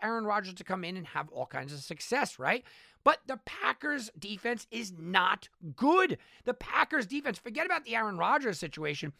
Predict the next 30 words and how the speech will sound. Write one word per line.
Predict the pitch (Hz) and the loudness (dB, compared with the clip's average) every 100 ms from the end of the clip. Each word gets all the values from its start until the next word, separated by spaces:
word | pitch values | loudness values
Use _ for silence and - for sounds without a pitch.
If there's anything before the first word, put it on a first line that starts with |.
| - | -8
who | - | -2
he | 220 240 | 0 -2
can't | - 247 220 | -2 -2 0
find | 190 190 170 | 2 2 0
a | |
receiver. | 151 - 190 190 | -4 -4 -4 -2
He's | 196 | -2
thrown | 226 208 | 0 -2
for | 190 | -2
two, | 160 185 | -4 -2
under | 165 | -2
two | 151 190 | -2 -4
hundred | 160 143 | -4 -4
seventy-five | 165 160 151 160 | -6 -6 -4 -2
yards | 151 156 | 0 -2
for | - | -4
ten | 160 180 | -4 -4
straight | - 156 139 | -4 -6 -4
games. | 156 143 - - | -6 -6 -14 -4
He | - 311 | 2 6
looks | 277 - | 6 6
bad. | 156 123 _ - | 2 2 _ -4
The | 254 | 6
Packers | 302 339 277 | 8 8 4
defense | 147 269 - 440 330 | 0 -4 0 0 0
is | 196 | -6
not | 160 131 - | -4 -4 -6
good. | 92 98 - - - | -14 -14 -18 -20 -4
They | 349 349 | 2 2
ranked | 320 285 | 2 0